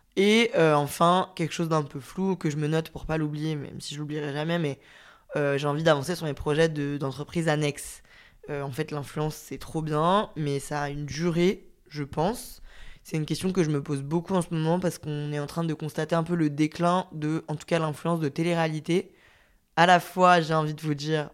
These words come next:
c'est pas comme si je l'avais pas prédit, euh, parce que, bah, c'est l-, l'influence qui est pas qualitative. Moi, j'ai un, une chance et c'est trop bien.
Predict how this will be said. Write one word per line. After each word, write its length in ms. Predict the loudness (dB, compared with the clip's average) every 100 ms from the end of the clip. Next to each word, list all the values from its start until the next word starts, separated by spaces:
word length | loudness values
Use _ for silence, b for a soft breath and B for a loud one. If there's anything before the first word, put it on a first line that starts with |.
| _
c'est 100 | -2
pas 100 | 0
comme 160 | 0 -2
si 140 | -2
je 60 | 0
l'avais 160 | 0
pas 140 | 0 -2
prédit, 400 | -2 -4 -2 -4 B B B B B B 4
euh, 600 | 6 6 6 4 4 4
parce 220 | 4 2
que, 100 | 4
bah, 160 | 6 6
c'est 140 | 4
l-, 180 | 2 4
l'influence 560 | 4 2 2 0 0 -4
qui 680 | -10 -8 -6 -4 -4 -6 -2
est 80 | 0
pas 140 | 0
qualitative. 840 | 0 0 0 -4 -2 -2 -2 -2 -4 -2
Moi, 180 | 0 2
j'ai 120 | 2
un, 120 | 0
une 160 | -2 -2
chance 560 | 0 0 -2 -6 -14 -8
et 160 | -8
c'est 120 | -8 -12
trop 220 | -4 0
bien. 300 | 2 0